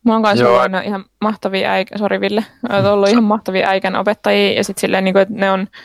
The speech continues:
Speaker 1: tosi kovasti yrittänyt puskea just niinku tälläkin uralla eteenpäin, ja silleen oon tosi kiitollinen niille siitä.
Speaker 2: Mm. Joo, siis mitä kun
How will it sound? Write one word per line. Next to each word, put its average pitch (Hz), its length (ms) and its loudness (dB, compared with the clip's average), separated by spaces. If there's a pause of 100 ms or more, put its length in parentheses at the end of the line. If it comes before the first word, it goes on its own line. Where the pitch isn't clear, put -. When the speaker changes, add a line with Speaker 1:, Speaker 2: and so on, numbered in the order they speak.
(300)
Speaker 1:
tosi 196 220 2
kovasti 190 420 0
yrittänyt 190 460 0
puskea 190 560 -2 (140)
just - 280 -4 (340)
niinku 196 240 -6
tälläkin 196 380 -4
uralla 196 360 0
eteenpäin, 208 720 -2
ja 233 160 -2 (260)
silleen 226 340 -4
oon 202 140 -2
tosi 208 200 -4
kiitollinen 214 640 -2
niille 214 280 -2
siitä. 226 340 -2 (1400)
Speaker 2:
Mm. 131 180 -10 (1400)
Joo, 165 240 4
siis 151 280 -2 (120)
mitä 131 260 2
kun 143 120 0